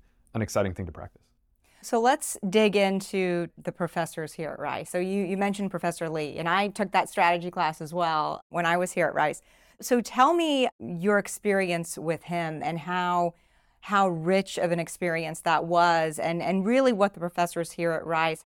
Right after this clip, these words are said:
Speaker 2: how they activate parts of you that you don't even know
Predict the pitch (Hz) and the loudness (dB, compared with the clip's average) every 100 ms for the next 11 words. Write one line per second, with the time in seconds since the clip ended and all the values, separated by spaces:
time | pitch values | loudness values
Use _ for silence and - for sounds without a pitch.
0 | _ _ 220 202 196 190 180 - 165 185 | _ _ 4 4 4 4 4 2 2 2
1 | - 185 165 156 - - - 180 - 185 | 2 0 2 2 -2 -6 -2 -2 -2 -8
2 | 165 165 156 151 - 170 170 170 165 156 | -4 -2 -2 -4 -6 -4 -4 -4 -6 -8
3 | 156 160 151 151 151 | -6 -4 -2 -2 -4